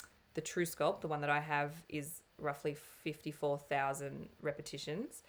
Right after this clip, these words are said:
The M Sculpt in the same amount of time is twenty thousand. So it's less repetitions just because it's slightly different technology. And then the other thing about the M Sculpt versus the True Sculpt is that True Sculpt is direct muscle stimulation,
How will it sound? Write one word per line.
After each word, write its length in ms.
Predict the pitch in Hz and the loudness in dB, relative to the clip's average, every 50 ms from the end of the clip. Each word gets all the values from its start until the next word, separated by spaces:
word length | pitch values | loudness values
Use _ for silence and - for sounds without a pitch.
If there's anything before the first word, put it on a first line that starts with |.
| - - - - - - - - - _ _ - - | -20 -20 -20 -20 -20 -20 -20 -20 -20 _ _ -14 -4
The 380 | 160 160 170 160 160 156 - | 2 4 6 6 6 4 4
M 160 | - 196 220 | 4 4 6
Sculpt 400 | 233 226 - - 196 180 180 - | 4 4 4 4 4 4 4 2
in 80 | 185 170 | -2 -2
the 60 | 165 | -2
same 240 | 160 - 165 160 160 | 0 0 0 0 2
amount 180 | 156 151 151 151 | 2 2 2 2
of 80 | 147 | 0
time 260 | - - 156 147 147 | 0 2 2 2 2
is 120 | 147 143 - | 2 -2 -4
twenty 320 | - - 160 147 139 135 | -4 -2 -2 -2 -2 -2
thousand. 480 | - - - - - - - 101 104 147 | -2 -2 -2 -2 -2 -4 -6 -6 -6 -2
So 120 | - 165 | 0 0
it's 220 | 156 - - - 175 | 0 0 -2 -6 -4
less 400 | 170 180 185 190 196 196 - - - | 2 4 6 6 6 2 -2 -2 0
repetitions 800 | 185 185 190 180 - 160 147 - 147 143 151 190 226 233 - - | 0 0 -2 -4 -4 -4 -4 -2 -2 -4 -2 -4 -4 -6 -4 -4
just 180 | - 147 - | -4 -4 -4
because 220 | - 156 - 156 143 | -4 -6 -4 -4 -2
it's 120 | - - | -2 -2
slightly 300 | - - 156 151 - - | -2 0 0 0 0 -2
different 260 | - 147 143 - 156 | -4 -6 -6 -8 -6
technology. 640 | - 143 143 - 139 135 - 135 - 165 170 208 220 - - _ _ _ _ _ _ _ _ _ _ _ - - - | -6 -6 -6 -6 -6 -6 -6 -6 -4 -4 -4 -4 -6 -8 -12 _ _ _ _ _ _ _ _ _ _ _ -14 -6 -2
And 120 | 165 175 170 | 2 4 4
then 80 | 170 | 4
the 140 | 170 165 - | 4 6 4
other 180 | - 180 208 208 | 4 4 4 2
thing 200 | 208 202 180 170 | 2 0 0 2
about 220 | 156 156 151 147 | 2 2 2 2
the 100 | 156 156 | 0 -2
M 100 | 156 151 | -2 -2
Sculpt 420 | 151 - - 156 147 143 - - - - _ _ _ - - - | -4 0 2 2 2 2 0 -6 -16 -20 _ _ _ -16 -12 -6
versus 440 | 160 165 147 147 147 - 151 147 | -2 0 0 0 0 -4 -6 -6
the 80 | - 151 | -6 -6
True 160 | - - 156 151 | -4 -2 -2 -2
Sculpt 380 | - - - 147 - - - - - - - - - - - - _ _ | -2 -2 -2 -2 -2 -2 -6 -12 -18 -20 -20 -20 -20 -20 -20 -20 _ _
is 240 | - 170 156 151 151 | 2 4 4 2 2
that 640 | 147 - 151 147 147 143 - - - - - - - - _ _ _ _ _ - | 2 6 6 8 8 6 4 2 -4 -6 -6 -6 -6 -10 _ _ _ _ _ -4
True 180 | - - 214 | 0 2 2
Sculpt 360 | 214 214 - 196 175 175 - 170 | 2 4 4 4 4 4 2 -2
is 100 | 151 151 | -2 0
direct 460 | - 156 147 160 165 165 - - - | 2 2 4 4 2 2 -2 -4 -4
muscle 240 | 190 196 - 196 196 | -4 -2 -2 -4 -4
stimulation, 680 | - - 208 196 196 196 196 196 214 - - 269 | -2 -2 -2 0 0 0 0 0 0 -2 -2 -4